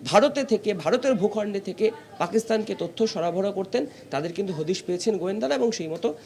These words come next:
গ্রেপ্তারিও করা হয়েছে। শুধু জ্যোতি রানী নয়, আরও পাঁচজনকে গ্রেপ্তার করা হয়েছে, যাদেরকে ইতিমধ্যে পুলিশ হেফাজতে নিয়েছে।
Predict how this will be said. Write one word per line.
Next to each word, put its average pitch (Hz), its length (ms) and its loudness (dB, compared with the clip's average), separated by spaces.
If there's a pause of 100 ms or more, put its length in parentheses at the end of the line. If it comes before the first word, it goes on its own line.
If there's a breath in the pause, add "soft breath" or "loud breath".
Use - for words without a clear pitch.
(180 loud breath)
গ্রেপ্তারিও 190 440 2
করা 156 200 0
হয়েছে। 160 320 0 (260 loud breath)
শুধু 262 300 6
জ্যোতি 262 280 0
রানী 180 220 0
নয়, 175 200 2 (140)
আরও 233 200 8
পাঁচজনকে 214 460 0
গ্রেপ্তার 165 360 -4
করা 170 180 0
হয়েছে, 208 200 -2
যাদেরকে 180 280 -2
ইতিমধ্যে 175 380 -2
পুলিশ 180 300 -4
হেফাজতে 143 340 -4
নিয়েছে। 214 340 6